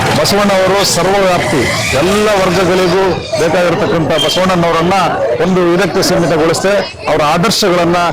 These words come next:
ಇಂದಿನ ಯುವ ಪೀಳಿಗೆ, ವಿಶೇಷವಾಗಿ ಏನಂದ್ರೆ ಹಿಂದಿನವರಿಗೆ ಗೊತ್ತು ಏನು ಎಂತು ನಾವೇನು, ನಮ್ಮ ಧರ್ಮ ಏನು, ನಮ್ಮ ಸಂಸ್ಕೃತಿ ಏನು, ನಮ್ಮ ಸಂಪ್ರದಾಯ ಏನು ಅಂತ. ಆದ್ರೆ ಅದನ್ನ ಮುಂದುವರ್ಸ್ಕೊಂಡು ಹೋಗ್ಲಿಕ್ಕೆ ಈಗಿರ್ತಕ್ಕಂಥ ಯುವ ಶಕ್ತಿಗೆ, ಯುವ ಜನಾಂಗಕ್ಕೆ ಅದರ ಎಲ್ಲ ತತ್ವಗಳನ್ನ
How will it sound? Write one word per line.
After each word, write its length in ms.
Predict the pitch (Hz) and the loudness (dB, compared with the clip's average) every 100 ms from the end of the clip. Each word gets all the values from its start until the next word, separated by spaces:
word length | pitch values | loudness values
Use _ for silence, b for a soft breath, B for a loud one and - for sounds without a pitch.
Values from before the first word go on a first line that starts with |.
| - - - 156 | -6 -14 -4 0
ಇಂದಿನ 640 | 180 196 202 185 143 151 | 2 2 2 0 0 0
ಯುವ 160 | 185 214 | 0 0
ಪೀಳಿಗೆ, 400 | 220 208 180 151 | 0 0 2 0
ವಿಶೇಷವಾಗಿ 640 | 135 196 208 196 196 185 | 0 0 0 0 0 0
ಏನಂದ್ರೆ 340 | 185 190 196 | 0 0 0
ಹಿಂದಿನವರಿಗೆ 520 | 165 190 202 202 196 165 | 0 0 0 0 0 0
ಗೊತ್ತು 260 | 196 196 147 - - | -2 -2 -2 -4 -4
ಏನು 360 | 170 180 185 170 | -2 0 0 0
ಎಂತು 300 | 180 180 185 | 0 0 0
ನಾವೇನು, 440 | 170 165 175 185 180 | 0 0 0 0 0
ನಮ್ಮ 200 | 165 160 | 0 0
ಧರ್ಮ 200 | 165 180 | 0 0
ಏನು, 320 | 175 180 170 | 0 0 0
ನಮ್ಮ 120 | 156 | 0
ಸಂಸ್ಕೃತಿ 520 | 156 180 - 170 180 | -2 -2 0 0 0
ಏನು, 140 | 180 180 | 0 0
ನಮ್ಮ 180 | 160 | 0
ಸಂಪ್ರದಾಯ 500 | 147 165 190 175 175 | 0 0 0 0 2
ಏನು 180 | 170 160 | 2 2
ಅಂತ. 160 | 151 135 127 - - - | 0 0 -2 -6 -10 -4
ಆದ್ರೆ 600 | 160 190 175 127 - - - 151 | -2 0 0 0 -4 -14 -10 -4
ಅದನ್ನ 300 | 170 196 196 | 0 0 2
ಮುಂದುವರ್ಸ್ಕೊಂಡು 680 | 170 190 226 233 - 214 208 | 2 2 2 0 0 0 2
ಹೋಗ್ಲಿಕ್ಕೆ 640 | 185 185 139 180 175 - - - 175 | 2 0 0 0 0 -4 -12 -4 0
ಈಗಿರ್ತಕ್ಕಂಥ 580 | 208 202 208 202 190 175 | 0 0 0 0 0 0
ಯುವ 560 | 170 151 180 233 220 - | 0 0 0 2 0 0
ಶಕ್ತಿಗೆ, 520 | 190 - 185 175 175 165 | -2 -2 0 2 2 2
ಯುವ 140 | 214 | 0
ಜನಾಂಗಕ್ಕೆ 760 | 170 175 185 175 147 175 - 151 | 0 0 0 0 0 -2 0 -2
ಅದರ 220 | 156 170 | 0 0
ಎಲ್ಲ 340 | 165 170 214 | 0 0 0
ತತ್ವಗಳನ್ನ 640 | 165 165 196 196 180 175 | -2 -2 0 0 0 0